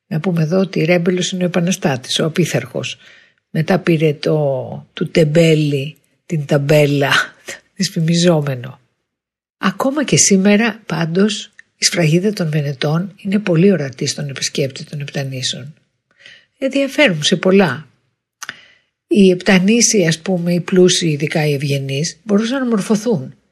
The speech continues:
ενώ εμείς οι υπόλοιποι Έλληνες όχι,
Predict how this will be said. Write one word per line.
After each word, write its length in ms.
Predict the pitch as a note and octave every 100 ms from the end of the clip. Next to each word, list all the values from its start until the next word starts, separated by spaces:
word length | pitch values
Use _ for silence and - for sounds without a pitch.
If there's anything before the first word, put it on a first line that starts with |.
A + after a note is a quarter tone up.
| _ -
ενώ 420 | G#3+ A3 C4 G#3+
εμείς 320 | G3 A#3+ A3
οι 40 |
υπόλοιποι 440 | F#3+ G#3 G#3+ G3+ F3
Έλληνες 540 | F3 G3 G3+ A3 - _ -
όχι, 520 | A#3+ G#3+ - F3